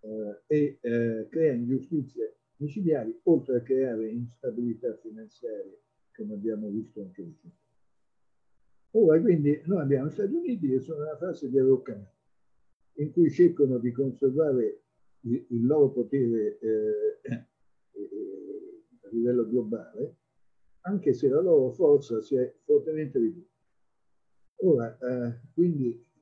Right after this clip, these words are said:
e qui poi c'è un problema che crea grosse prospettive di, eh, instabilità e di lotta, cioè gli Stati Uniti devono difendere, eh,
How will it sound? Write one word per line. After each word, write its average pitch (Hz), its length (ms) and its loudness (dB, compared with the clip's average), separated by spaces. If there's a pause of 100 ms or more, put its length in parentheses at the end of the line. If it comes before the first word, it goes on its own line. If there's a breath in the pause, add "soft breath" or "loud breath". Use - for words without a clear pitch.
e 135 180 -4
qui 240 180 -4
poi 170 300 -6
c'è 147 180 -6
un 135 120 -6
problema 208 460 -4 (920)
che 123 180 -4
crea 156 240 0
grosse 139 400 -6
prospettive 123 920 -10 (460)
di, 113 320 -10 (300)
eh, 120 120 -10
instabilità 117 760 -6
e 104 60 -12
di 117 140 -4
lotta, 98 400 -6
cioè - 180 -2
gli 135 60 -2
Stati 160 280 -2
Uniti 113 460 -2
devono 131 340 0
difendere, 120 800 0 (440)
eh, 120 400 0